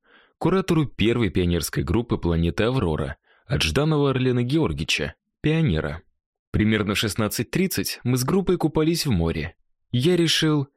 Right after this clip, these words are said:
совершить заплыв на дальнюю дистанцию, до косы. Для меня такой заплыв не составлял никакого труда. Я плаваю довольно хорошо, и я выносливый.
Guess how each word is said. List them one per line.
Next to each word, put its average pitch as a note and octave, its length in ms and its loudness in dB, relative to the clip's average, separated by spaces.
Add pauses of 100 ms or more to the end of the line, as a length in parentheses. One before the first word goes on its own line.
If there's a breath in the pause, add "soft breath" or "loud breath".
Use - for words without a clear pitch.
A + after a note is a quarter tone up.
(220)
совершить C3 480 0
заплыв D#3+ 600 0
на C3 200 0
дальнюю C#3 340 2
дистанцию, F2 840 -2 (120)
до G2+ 160 2
косы. E2+ 500 -2 (460 soft breath)
Для F2+ 160 4
меня A2+ 240 2
такой - 240 0
заплыв B2 420 0
не B2+ 80 0
составлял D#3 540 0
никакого E2 440 0
труда. F#2+ 460 0 (280 soft breath)
Я D#3+ 200 2
плаваю D3 380 2
довольно C3 340 2
хорошо, C#3 680 -2
и G#2+ 60 0
я C3+ 140 2
выносливый. D#2+ 760 -2